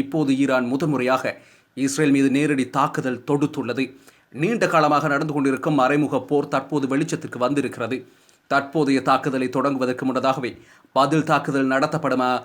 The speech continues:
என்பது கேள்வி அல்ல, எப்போது எப்படி நடத்தப்படும் என்பதுதான் கேள்வி என்று இஸ்ரேல்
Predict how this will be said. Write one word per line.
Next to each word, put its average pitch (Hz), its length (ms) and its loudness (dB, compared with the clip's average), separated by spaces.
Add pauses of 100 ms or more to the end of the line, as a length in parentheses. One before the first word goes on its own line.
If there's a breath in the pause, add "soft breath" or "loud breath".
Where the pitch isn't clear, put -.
(340 loud breath)
என்பது 131 220 0 (140)
கேள்வி 135 380 0
அல்ல, 127 220 0 (520 loud breath)
எப்போது 151 360 0 (160)
எப்படி 160 360 2
நடத்தப்படும் 139 540 0
என்பதுதான் 127 500 0
கேள்வி 135 340 -2
என்று 131 220 -2
இஸ்ரேல் 123 340 -6